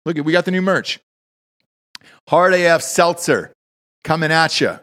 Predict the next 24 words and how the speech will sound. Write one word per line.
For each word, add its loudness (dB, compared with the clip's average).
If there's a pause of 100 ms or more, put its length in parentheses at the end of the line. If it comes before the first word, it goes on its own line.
(320)
The -10
party 0
is -2
Sunday. -2 (540)
Um, -6 (340)
tickets -2
are 6
available, 0
uh, -4
uh, -2
on 0
Eventbrite. 2
You -4
can -2
get 0
'em -2
there. 2
You -2
can -6
get 0
'em -4
at -4
the -8
door. 0